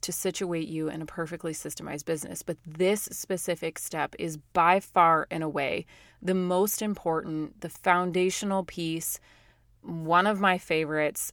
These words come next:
I'm absolutely obsessed with it. And when I talk about alignment,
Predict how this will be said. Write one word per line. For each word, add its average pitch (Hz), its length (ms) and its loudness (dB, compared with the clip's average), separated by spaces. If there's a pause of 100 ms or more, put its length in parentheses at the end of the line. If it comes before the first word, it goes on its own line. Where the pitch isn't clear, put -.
I'm 170 200 -2
absolutely 180 760 2
obsessed 147 460 -4
with - 160 -12
it. - 220 -4 (500)
And 180 200 0
when 185 120 0
I 185 100 0
talk 214 360 4
about 208 320 6
alignment, 160 840 0